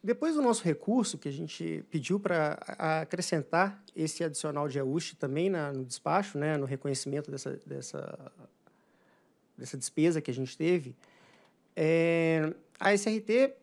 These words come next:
enviou um memorando pra S G T questionando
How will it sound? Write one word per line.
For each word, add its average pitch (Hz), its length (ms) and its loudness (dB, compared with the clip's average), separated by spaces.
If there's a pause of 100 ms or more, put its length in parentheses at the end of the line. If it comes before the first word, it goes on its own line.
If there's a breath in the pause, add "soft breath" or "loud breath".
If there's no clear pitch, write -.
enviou 190 300 6
um 226 240 2
memorando 175 480 2
pra 165 140 -2
S 156 180 -4
G 156 140 -2
T 208 320 -4 (400)
questionando 262 760 2